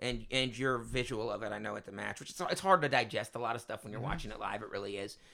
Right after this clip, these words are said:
Speaker 1: Do you think Miles Martin can beat Bo Nickel?
Speaker 2: I think he can definitely, I think he can beat Bo Nickel. I think he
Speaker 1: I don't think the odds are in his favor.
Speaker 2: Right now, the odds are not. I mean,
Speaker 1: Going Hunger Games.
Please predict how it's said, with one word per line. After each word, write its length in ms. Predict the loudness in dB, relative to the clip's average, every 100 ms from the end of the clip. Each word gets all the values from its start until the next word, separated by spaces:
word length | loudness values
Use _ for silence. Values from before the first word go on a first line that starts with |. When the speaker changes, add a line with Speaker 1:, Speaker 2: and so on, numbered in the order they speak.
| -20 -20 -14 0
Speaker 1:
Do 120 | 2
you 100 | 4
think 200 | 2 2
Miles 180 | 2 4
Martin 240 | 2 0
can 80 | -4
beat 160 | -6 -6
Bo 120 | -6
Nickel? 380 | -8 -8 -10 -12 _ -20 -20 -20 -20 -20 _ -20 -18 -12 -2
Speaker 2:
I 120 | -2
think 260 | 2 2 4
he 100 | 2
can 180 | 2 2
definitely, 440 | 0 0 -2 -2
I 80 | -2
think 200 | -4 -4
he 100 | -6
can 380 | -2 2 2 2
beat 240 | 0 -2
Bo 160 | -4 -2
Nickel. 400 | -4 -6 -8 -4
I 140 | -4
think 360 | -4 -6 -6 -10 -20 -20 -20
he 140 | -18 -18 _ -16 -16 -20 _ _ _ _ _ _ _ _ _ _ _ _ 8
Speaker 1:
I 60 |
don't 100 | 10
think 100 | 8 6
the 60 |
odds 300 | 10 10 8
are 120 | 4 4
in 60 |
his 120 | 2 0
favor. 600 | 4 6 4 0 -6 -12 _ 0
Speaker 2:
Right 200 | 2 2
now, 200 | 2 0
the 160 | -2
odds 320 | -2 -2 -2
are 60 | -4
not. 400 | -4 -2 -2 -4
I 80 | -6
mean, 120 | 0
Speaker 1:
Going 180 | 2 4
Hunger 260 | 2 2 0
Games. 440 | -2 -2 -6